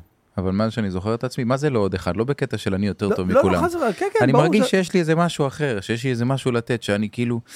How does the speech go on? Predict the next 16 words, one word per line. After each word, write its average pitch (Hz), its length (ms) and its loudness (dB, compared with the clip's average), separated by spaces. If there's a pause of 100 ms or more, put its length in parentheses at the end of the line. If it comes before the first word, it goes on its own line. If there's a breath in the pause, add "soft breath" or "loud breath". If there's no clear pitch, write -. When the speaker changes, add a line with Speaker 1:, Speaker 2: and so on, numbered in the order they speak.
(360 loud breath)
Speaker 1:
לא - 120 -2
יודע, 151 160 0
יש 135 220 -2
איזה 139 220 -2
מין 139 220 -4
בעירה 123 300 2
כזאת 110 300 -4
שאף 104 200 -4
פעם, 131 420 -4
שתמיד 135 480 -4
אני, 127 240 -2
כאילו, 123 340 -2
אני, 101 180 -2
אני 117 120 0
יכול, 120 320 -2
אני, 104 220 -2